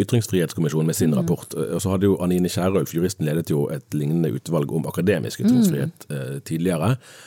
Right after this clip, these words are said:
Speaker 1: eh, og påpekte at det største pro-, det største hinderet for ytringsfrihet blant forskere ikke er på en måte formelle eller
Speaker 2: Mm.
Speaker 1: juridiske,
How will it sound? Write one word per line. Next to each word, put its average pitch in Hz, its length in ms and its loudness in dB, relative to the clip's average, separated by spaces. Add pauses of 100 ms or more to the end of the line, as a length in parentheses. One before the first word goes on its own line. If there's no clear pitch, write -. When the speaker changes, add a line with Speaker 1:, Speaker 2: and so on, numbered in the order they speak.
(300)
Speaker 1:
eh, 85 240 0
og 98 120 -2
påpekte 85 420 0
at 71 80 -4
det 90 100 -2
største - 580 -4
pro-, 73 240 -10
det 85 120 -4
største 98 220 -2
hinderet 82 420 0
for 87 220 0
ytringsfrihet 85 500 -4
blant 87 240 -4
forskere 107 560 2 (400)
ikke - 240 2
er 95 220 4
på - 120 -6
en 87 60 0
måte 87 100 -2
formelle 71 680 0
eller 76 120 0
Speaker 2:
Mm. 82 160 0
Speaker 1:
juridiske, 90 680 0